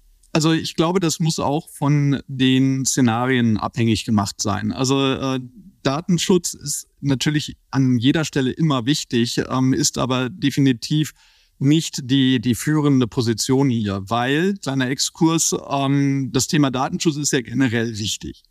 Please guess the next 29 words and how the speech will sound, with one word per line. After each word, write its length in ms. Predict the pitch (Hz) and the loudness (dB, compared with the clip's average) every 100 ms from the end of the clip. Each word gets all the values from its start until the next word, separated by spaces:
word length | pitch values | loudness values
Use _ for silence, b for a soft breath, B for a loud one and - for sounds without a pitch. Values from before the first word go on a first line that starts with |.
| - | -2
Ja, 160 | 127 | 0
das 160 | 147 123 | 0 0
heißt, 160 | 131 123 | -2 0
ich 60 | |
muss 280 | 139 147 - | 0 0 0
meine 300 | - 127 117 | 0 2 2
Daten 300 | 117 117 123 | -2 -2 -2
kennen, 260 | - 170 185 | 2 4 4
ich 100 | 135 | 2
muss 200 | 113 127 | 0 0
wissen, 320 | 143 156 131 | 0 0 2
wo 120 | 131 | 2
ich 140 | 131 | 0
sowas 300 | 131 123 117 | 0 -2 -2
wie, 220 | 127 123 123 | -2 0 0
äh, 280 | 113 123 117 | 0 -2 -4
persönliche 520 | - 120 131 135 131 135 | -2 0 2 2 2 0
Informationen 640 | 120 120 104 147 165 175 | 0 0 0 2 4 2
drin 360 | 160 165 165 147 | 2 2 2 2
habe. 380 | 147 160 170 165 B B B | 2 2 0 -4 B B B
Ich 60 | |
muss 220 | 151 131 | 0 0
wissen, 260 | 131 139 151 | 0 2 2
wie 80 | 139 | 2
ich 80 | 120 | 2
damit 240 | 135 127 | 0 2
umgehe. 640 | 180 185 170 139 113 104 - | 2 4 4 4 2 0 -6
Stichwort, 520 | - 147 - 131 120 | -2 -2 0 -2 0
wann 420 | 110 127 135 135 | 0 0 -2 -6